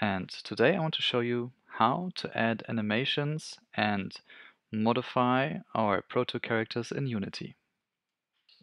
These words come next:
Let's start by creating some folders to organize our model components, such as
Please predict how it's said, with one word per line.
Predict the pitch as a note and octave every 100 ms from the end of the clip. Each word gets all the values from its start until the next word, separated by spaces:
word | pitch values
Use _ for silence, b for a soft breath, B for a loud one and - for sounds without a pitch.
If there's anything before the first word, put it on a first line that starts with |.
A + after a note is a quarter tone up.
| _ _ _ _ _ _ _ _ _ _ _ _
Let's | C3+ - - - -
start | - A2 G#2+ -
by | G2+ F#2+ F#2 F2+ -
creating | - G#2 G#2 A2+
some | - G2+
folders | - G#2 G2+ - -
to | -
organize | A#2 G#2+ G2 F#2+ F#2 -
our | G2+ F#2+
model | G2+ G#2 G#2
components, | G2+ G2 B2 G#2+ - - - -
such | - - -
as | - -